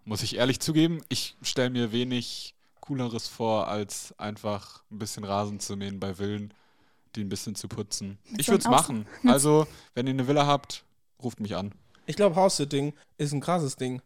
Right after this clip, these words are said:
Speaker 3: E-, es gibt so Internet, ähm, äh, Berichte über so House-Sitter, die auf dem ganzen Planeten irgendwie,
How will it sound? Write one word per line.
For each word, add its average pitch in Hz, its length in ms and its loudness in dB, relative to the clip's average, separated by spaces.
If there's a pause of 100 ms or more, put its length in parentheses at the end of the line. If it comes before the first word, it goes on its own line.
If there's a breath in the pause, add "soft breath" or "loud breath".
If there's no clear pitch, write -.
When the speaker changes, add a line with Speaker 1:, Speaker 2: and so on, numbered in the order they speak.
(280)
Speaker 3:
E-, 170 220 2
es 170 160 0
gibt 185 160 -4
so 156 300 4 (100)
Internet, 175 580 -2
ähm, 170 640 -2 (240)
äh, 147 540 -4
Berichte 156 480 -2
über 160 200 -2
so 139 160 -4
House-Sitter, 165 480 -2
die 160 100 -2
auf 139 80 0
dem 135 80 -2
ganzen 160 220 -2
Planeten 151 460 -2
irgendwie, 143 480 -4